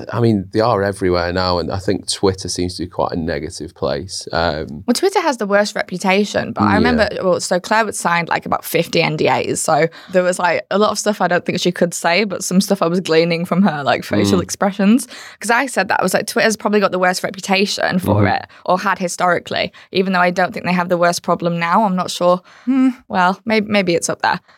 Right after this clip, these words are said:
Speaker 2: But yeah, her eyebrow was sort of twitching as if to be like, "I know something." But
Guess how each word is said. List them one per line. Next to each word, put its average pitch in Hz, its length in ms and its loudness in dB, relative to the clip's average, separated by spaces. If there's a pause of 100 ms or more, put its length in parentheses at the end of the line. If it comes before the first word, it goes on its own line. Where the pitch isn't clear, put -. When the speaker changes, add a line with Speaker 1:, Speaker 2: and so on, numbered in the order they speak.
(120)
Speaker 2:
But 180 140 4
yeah, 175 200 2
her 185 180 -2
eyebrow 175 320 0
was 170 160 0
sort - 140 -4
of 165 80 -8
twitching - 420 -4
as 160 120 -4
if 165 100 -2
to - 80 -6
be 110 80 -4
like, - 160 -2
"I 165 100 0
know 160 180 -4
something." 156 460 -2
But - 240 -8